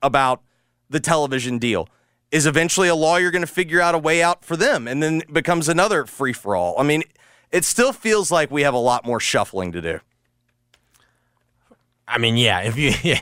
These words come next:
Speaker 2: <laughs> do, I think the, the conferences are gonna remain the way they are as of today, or as of whatever, like, you know, U S C and U C L A in the Big Ten, Texas, Oklahoma in the S E C. Like, how it is right now is what it's gonna be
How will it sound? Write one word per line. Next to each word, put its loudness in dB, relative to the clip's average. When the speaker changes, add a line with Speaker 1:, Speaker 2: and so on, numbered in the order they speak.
Speaker 2:
<laughs> -20
do, 4
I 4
think 0
the, 0
the -4
conferences 0
are 0
gonna 2
remain 0
the 0
way 2
they 2
are 4
as 0
of -4
today, -2
or 4
as 2
of 0
whatever, 2
like, -2
you 0
know, 2
U 2
S 0
C 0
and 0
U 0
C 0
L 2
A 4
in 0
the -2
Big -2
Ten, 2
Texas, -2
Oklahoma 4
in 0
the 0
S 0
E -2
C. 0
Like, 2
how 4
it 2
is 0
right 2
now 2
is -2
what 0
it's -8
gonna -2
be 0